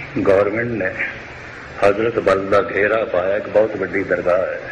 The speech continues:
ਤੁਹਾਡੇ ਵਿੱਚੋਂ ਸ਼ਾਇਦ ਕੋਈ ਸ੍ਰੀਨਗਰ ਗਿਆ ਹੋਵੇ, ਬਹੁਤ ਵੱਡੀ ਦਰਗਾਹ ਹੈ। ਉੱਥੇ ਮੂਏ ਮੁਬਾਰਕ ਮੁਹੰਮਦ ਸਾਹਿਬ ਦਾ ਇੱਕ ਵਾਲ ਪਿਆ ਹੈ। ਕਿਸ ਤਰ੍ਹਾਂ ਉਹਨਾਂ ਨੇ, ਮੁਸਲਮਾਨਾਂ ਨੇ ਸੰਭਾਲਿਆ,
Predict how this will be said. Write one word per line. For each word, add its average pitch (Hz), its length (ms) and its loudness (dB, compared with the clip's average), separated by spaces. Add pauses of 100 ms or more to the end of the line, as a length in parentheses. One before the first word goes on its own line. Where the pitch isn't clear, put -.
(680)
ਤੁਹਾਡੇ 90 220 2
ਵਿੱਚੋਂ 92 240 -2
ਸ਼ਾਇਦ 85 320 2 (600)
ਕੋਈ 90 140 2
ਸ੍ਰੀਨਗਰ 85 640 -4
ਗਿਆ 87 240 0
ਹੋਵੇ, 87 180 -6 (100)
ਬਹੁਤ 110 320 0
ਵੱਡੀ 90 300 -2
ਦਰਗਾਹ 90 380 2
ਹੈ। - 240 -6 (420)
ਉੱਥੇ 147 320 4
ਮੂਏ 113 360 0
ਮੁਬਾਰਕ 107 560 0
ਮੁਹੰਮਦ 101 380 0 (140)
ਸਾਹਿਬ 95 260 4
ਦਾ 104 80 6
ਇੱਕ 101 200 2
ਵਾਲ 92 300 0
ਪਿਆ - 300 -6
ਹੈ। - 180 -6 (1800)
ਕਿਸ 123 160 0
ਤਰ੍ਹਾਂ 120 240 0
ਉਹਨਾਂ 104 240 -2
ਨੇ, 95 100 -2
ਮੁਸਲਮਾਨਾਂ 95 680 -2
ਨੇ 104 140 -2
ਸੰਭਾਲਿਆ, 90 640 -2